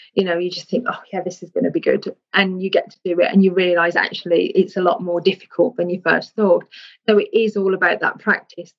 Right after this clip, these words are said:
So, you know, each time you produce something, it, you're refining it. It's, it's a bit like a piano player would practice. You know, the first time they try the scales, the fingers are all over the place. But, you know, after a while, by the time you've reached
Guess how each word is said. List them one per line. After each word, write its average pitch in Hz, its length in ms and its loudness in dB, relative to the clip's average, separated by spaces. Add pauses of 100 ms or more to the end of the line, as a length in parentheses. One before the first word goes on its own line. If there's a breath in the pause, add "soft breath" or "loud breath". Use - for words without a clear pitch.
So, 202 220 0 (400 soft breath)
you 220 120 4
know, 190 200 -2
each 226 280 -2 (140)
time 208 260 4
you 196 120 4
produce 220 520 0
something, 175 880 -4
it, - 160 2
you're 208 160 4
refining 190 640 -2
it. 170 220 -4
It's, - 300 -4
it's 247 220 0
a - 60 -20
bit 320 180 0
like - 220 0 (220)
a - 60 -10
piano 196 420 0
player 175 340 0
would 180 200 -4
practice. - 640 -4 (340 soft breath)
You 208 100 2
know, 185 120 0
the 196 80 -2
first 202 340 -2
time 196 160 0
they 190 100 -4
try 185 240 0
the 180 100 2
scales, 180 520 2
the 190 80 -2
fingers 190 340 2
are 175 100 2
all 175 180 2
over 175 200 0
the 170 80 -8
place. 170 400 -4
But, - 160 -4
you 190 80 0
know, 175 140 2
after 185 280 -2
a 180 40 -2
while, 185 280 0
by 180 140 0
the 180 80 -6
time 180 320 -2
you've 175 160 0 (380)
reached 190 260 0